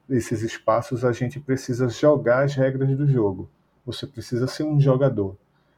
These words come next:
Consequentemente, se você não é um jogador, você está fora, está na margem desse campo, né? Você é excluído,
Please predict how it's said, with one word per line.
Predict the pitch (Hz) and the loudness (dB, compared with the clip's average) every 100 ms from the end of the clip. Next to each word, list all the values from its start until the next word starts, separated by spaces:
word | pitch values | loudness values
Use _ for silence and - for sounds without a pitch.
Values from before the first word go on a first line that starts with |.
| - | -6
Consequentemente, | 151 147 147 151 143 135 123 - | -4 -2 -2 -2 0 0 -2 -4
se | - | -6
você | 123 120 131 | -6 -4 -2
não | 131 156 131 | 0 0 2
é | |
um | 147 143 | 2 2
jogador, | 120 110 104 98 104 131 _ - | 2 2 0 0 -2 -6 _ -6
você | 127 - | -4 -2
está | 135 - 147 | -2 2 0
fora, | 147 - 113 113 113 95 - _ | 0 0 6 6 4 0 -6 _
está | - - | -8 -4
na | 117 143 | 0 2
margem | 127 113 120 127 113 110 | 2 2 0 -2 -2 -4
desse | 104 101 - | -4 -6 -8
campo, | - 107 90 - _ _ _ _ _ | -12 -8 -8 -10 _ _ _ _ _
né? | 98 98 | -6 -6
Você | 104 - 117 | -4 -4 2
é | 113 | 2
excluído, | 113 - - 160 139 120 127 127 120 123 | 2 -2 4 6 6 4 2 0 0 -2